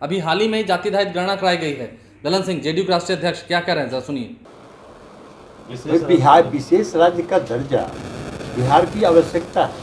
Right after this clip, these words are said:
Speaker 2: बिहार की जरूरत है। और जब बिहार की जरूरत है, बिहार की आवश्यकता है, तो मरा हुआ घोड़ा हो गया। माने, जो बिहार के विकास के साथ, बिहार के उत्थान के साथ जुड़ा हुआ है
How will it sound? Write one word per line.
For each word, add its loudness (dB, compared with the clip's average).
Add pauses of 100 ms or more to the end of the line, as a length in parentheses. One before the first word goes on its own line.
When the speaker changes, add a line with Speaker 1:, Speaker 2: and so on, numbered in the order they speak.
(920)
Speaker 2:
बिहार 2
की -8
जरूरत 4
है। -14 (1200)
और 0
जब 4
बिहार 2
की -10
जरूरत -2
है, -8
बिहार 2
की -6
आवश्यकता 2
है, 2 (680)
तो 4
मरा 10
हुआ 10
घोड़ा 2
हो 0
गया। 0 (1500)
माने, 2
जो 2
बिहार 8
के -2
विकास 6
के -4
साथ, 4
बिहार 4
के -8
उत्थान 2
के -4
साथ 4
जुड़ा 0
हुआ 0
है -8